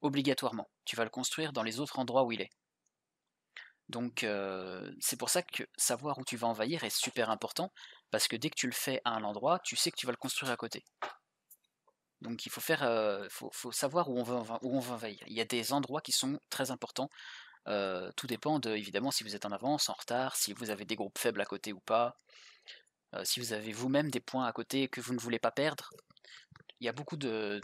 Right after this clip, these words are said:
beaucoup de, de, de, de choses qui viennent en, qui tiennent, qui se tiennent en compte.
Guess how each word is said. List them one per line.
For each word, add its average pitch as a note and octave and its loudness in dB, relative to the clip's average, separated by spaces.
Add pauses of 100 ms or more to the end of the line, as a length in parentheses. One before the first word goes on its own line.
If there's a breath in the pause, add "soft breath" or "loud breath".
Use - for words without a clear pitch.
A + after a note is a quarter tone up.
beaucoup C#3+ -6
de, C3 0
de, A2+ 0
de, G#2+ -6
de A#2 -4
choses - 6
qui - -4
viennent C3+ 2
en, G#2 -4 (880)
qui - -14
tiennent, B2+ 2
qui - -8
se - 0
tiennent B2 0
en G#2 -4
compte. - -12